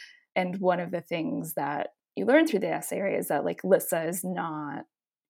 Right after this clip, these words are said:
she has lost this shame and is in this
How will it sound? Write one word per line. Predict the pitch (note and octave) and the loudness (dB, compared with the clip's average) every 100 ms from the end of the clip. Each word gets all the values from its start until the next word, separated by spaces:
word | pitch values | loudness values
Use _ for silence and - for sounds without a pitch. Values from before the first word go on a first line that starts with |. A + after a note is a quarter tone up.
| _ | _
she | G3+ - G3 F3+ _ _ _ | -6 0 0 -2 _ _ _
has | - F#3+ F#3+ | -4 -4 6
lost | G3+ G#3 G#3 - | 10 10 8 -2
this | F3+ - | -4 -2
shame | - E3 E3 - G3 G#3 - _ | -6 -6 -6 -6 -4 -6 -8 _
and | - F3+ | -4 -4
is | E3+ | -4
in | F#3+ | -6
this | E3 E3+ | -8 -10